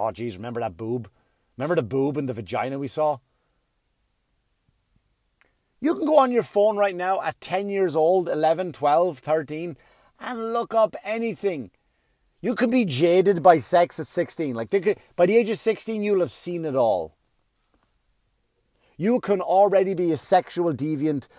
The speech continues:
by the age of sixteen and have done nothing. You're like, "Yeah, it's all right. That, I've seen all that already. Yeah, is that a pair of breasts? Who cares?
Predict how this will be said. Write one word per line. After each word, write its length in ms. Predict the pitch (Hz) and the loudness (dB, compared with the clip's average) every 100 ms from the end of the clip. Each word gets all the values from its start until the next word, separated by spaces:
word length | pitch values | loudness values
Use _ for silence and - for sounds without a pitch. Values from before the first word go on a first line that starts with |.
| - | -12
by 140 | - 131 | -6 -2
the 100 | 147 | -2
age 160 | 151 | -2
of 80 | 135 | -6
sixteen 500 | - 151 - 147 147 | -6 -8 -8 -10 -8
and 120 | 127 | -8
have 240 | 113 131 107 | -6 -8 -2
done 260 | 135 139 | -2 -2
nothing. 400 | 131 123 123 98 95 | -4 -6 -8 -12 -8
You're 120 | 131 | -6
like, 160 | 123 | -4
"Yeah, 240 | 160 160 147 | 0 2 2
it's 100 | - | 0
all 100 | 107 | -2
right. 120 | 101 | -2
That, 140 | 123 | -2
I've 120 | 127 - | -4 -6
seen 160 | 120 | -8
all 120 | 101 | -6
that 120 | 95 95 | -4 -4
already. 300 | 92 90 - | -6 -8 -6
Yeah, 240 | 131 143 | -2 -2
is 500 | 131 _ _ _ _ | -4 _ _ _ _
that 140 | 135 139 | -4 -4
a 60 | |
pair 180 | - 139 | -2 -2
of 60 | 117 | 0
breasts? 360 | 147 147 - 95 | -2 -2 -8 -10
Who 100 | 123 | -8
cares? 520 | - 104 95 - | -6 -8 -8 -12